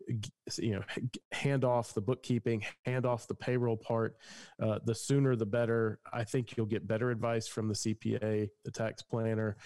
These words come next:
and it'll help your business evolve, and it will be something that you can immediately, uh, not <laughs> have to worry about, and you can actually spend time making money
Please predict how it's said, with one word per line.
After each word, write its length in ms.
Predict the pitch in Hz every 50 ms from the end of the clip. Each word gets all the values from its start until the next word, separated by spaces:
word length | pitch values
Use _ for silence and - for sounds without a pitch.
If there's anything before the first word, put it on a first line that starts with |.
| - - - - - -
and 440 | - 113 110 107 107 107 107 104 -
it'll 240 | - 113 107 101
help 360 | 95 - - - 120 113 - -
your 140 | 113 110
business 500 | 104 98 113 107 104 110 107 101 101 - -
evolve, 680 | 117 113 101 110 113 117 117 110 110 107 104 101 - - _ -
and 140 | - 117 113
it 100 | 104 - -
will 140 | 117 110 104
be 140 | 110 107
something 460 | - - 127 120 110 - - 110 110 104
that 100 | 101 85
you 140 | 107 107
can 180 | 104 - 101 107
immediately, 1080 | 104 104 107 113 113 107 113 95 - 95 117 113 107 104 101 101 101 101 101 98 92 - - - - - - - - - _ _ _ _ -
uh, 220 | 110 104 98 98 - - -
not 300 | 120 117 120 135 - -
<laughs> 80 | - -
have 180 | 135 - -
to 100 | - - -
worry 240 | - - 131 127 117
about, 240 | 110 113 107 110 110
and 120 | 117 113
you 100 | 113 110
can 100 | - 120
actually 320 | 113 117 113 - - 107 98
spend 380 | - - - 131 127 123 117
time 500 | - 127 120 120 117 110 110 107 104 104
making 340 | 113 117 123 - - 113 107
money 440 | 107 107 113 123 117 110 101 98